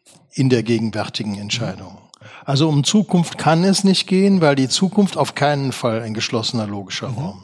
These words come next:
Speaker 1: ist. Aber auch die Gegenwart ist in Wirklichkeit kein geschlossener logischer Raum. Das weiß eben jeder Unternehmer, dass er konfrontiert ist mit Entscheidungen, die eben offen sind.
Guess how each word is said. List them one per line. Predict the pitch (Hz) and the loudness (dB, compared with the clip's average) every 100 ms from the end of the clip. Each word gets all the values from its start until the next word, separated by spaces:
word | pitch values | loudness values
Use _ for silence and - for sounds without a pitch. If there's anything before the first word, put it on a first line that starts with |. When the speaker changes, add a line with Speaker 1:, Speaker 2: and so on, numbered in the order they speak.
| 92 | -16
Speaker 1:
ist. | - - _ _ - - - - - - | -16 -16 _ _ -20 -20 -20 -16 -16 0
Aber | 143 | 2
auch | 160 - | 2 2
die | 170 | 2
Gegenwart | 139 202 196 135 117 - | 6 6 6 4 0 -2
ist | 147 - | -6 0
in | 127 | 2
Wirklichkeit | 123 123 131 113 123 117 - | 2 -2 -4 -2 -2 -2 -2
kein | 123 117 120 143 - _ | -2 0 -2 -4 -12 _
geschlossener | - - 135 127 135 117 | -6 -2 0 0 0 0
logischer | 110 113 110 - 120 | 0 -2 -4 -4 -2
Raum. | 101 110 139 180 165 | -2 -2 0 2 2
Das | 131 | 2
weiß | 120 135 143 - | 4 2 0 -4
eben | 170 139 139 120 | -2 0 0 0
jeder | 127 127 | 0 -2
Unternehmer, | 123 131 120 110 113 151 175 - - - - | -2 -2 0 -2 -2 0 -2 -6 -18 -16 -12
dass | - 131 - | -2 -2 0
er | 147 | -4
konfrontiert | - 143 - 131 120 135 135 175 | 0 0 2 0 0 2 0 0
ist | 190 - | -2 0
mit | 151 147 | -2 -2
Entscheidungen, | 123 113 127 123 147 175 185 180 - _ - _ _ _ _ _ _ _ - 127 | -4 -2 0 0 2 2 2 0 -6 _ -20 _ _ _ _ _ _ _ -20 -8
die | 143 139 151 - | 2 2 2 2
eben | 143 160 | 2 2
offen | - 185 - 120 | 0 0 2 0
sind. | 101 98 87 | -2 -10 -14